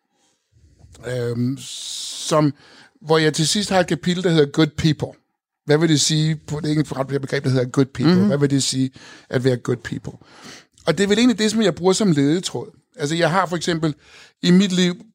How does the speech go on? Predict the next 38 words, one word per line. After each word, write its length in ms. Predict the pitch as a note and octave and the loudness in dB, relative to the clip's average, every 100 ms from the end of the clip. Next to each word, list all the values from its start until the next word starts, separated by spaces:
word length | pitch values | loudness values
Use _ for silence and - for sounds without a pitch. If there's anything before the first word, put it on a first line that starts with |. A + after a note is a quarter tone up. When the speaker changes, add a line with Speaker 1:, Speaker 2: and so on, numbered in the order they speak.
| _ - | _ -10
Speaker 1:
haft 260 | C3+ D3+ - | -4 -4 -2
god 180 | F#3 | -4
brug 260 | D#3+ E3 D#3 | -4 -8 -6
for 100 | E3 | 0
nogle 180 | D3+ C3+ | 2 2
gamle, 300 | C3+ C#3+ D#3+ | 2 2 2
klassiske 420 | - C#3+ D#3 - | 2 0 0 -6
latinske 500 | C3 - E3 D3 D3+ | -6 -6 -4 -4 -4
dyder. 380 | C3 B2+ C3 C#3+ - _ _ | 0 2 4 2 -2 _ _
Semper 360 | - F3+ E3+ C#3+ | -2 -2 0 -2
ardens, 600 | - - - A#2+ A#2+ - - | -2 -8 -6 -6 -6 -8 -10
altid 360 | C#3+ - C3+ | -8 -6 -8
brændende. 480 | C3+ A2 A2 B2 A#2+ - | -8 -6 -2 0 0 -2
Carpe 360 | - C#3+ D3 D3+ | -4 -2 0 -2
diem, 540 | - C3 C3 B2 A2 _ - | -2 0 0 -2 -8 _ -4
grib 340 | C#3 B2 - | -2 -2 -2
dagen. 220 | A#2 A#2+ | -4 0
Speaker 2:
Mhm. 100 | A#2 | 0
Speaker 1:
Festina 540 | A#2+ C#3+ - E3 E3+ D3+ | 2 0 2 2 4 4
lente, 440 | C#3 E3 C#3+ C3 - - _ | 2 0 -4 -6 -6 -20 _
skynd 260 | - F3 D3 | -2 0 0
dig 100 | B2+ | 0
langsomt. 540 | A#2+ C3 - C#3 - | 0 0 -2 -8 -6
Og 100 | B2 | -4
sapere 480 | C#3+ - D#3 D3 D3+ B2+ | -4 -2 2 2 2 0
aude, 360 | C3 C3 C3+ B2 A2 | -12 -10 -10 -10 -2
våg 240 | C3 C3 C3 | 0 0 -6
at 160 | A#2 | -8
vide. 300 | G#2+ G2+ G#2+ G#2+ _ _ _ _ - - - _ _ | -10 -10 -12 -16 _ _ _ _ -20 -20 -20 _ _
Og 160 | F#3+ B3 | -2 2
det 120 | B3 | 2
har 120 | B3 A#3 | 4 2
i 200 | A3 A3+ | -2 -2
udstrækning 560 | G#3 G#3+ G#3 F#3+ F#3+ E3+ | -4 -2 -2 0 -2 0
været 200 | D#3+ F3+ | -2 -2
det, 140 | G#3 | -6
som 180 | A3 F#3+ | -6 -4
jeg 120 | E3+ | -6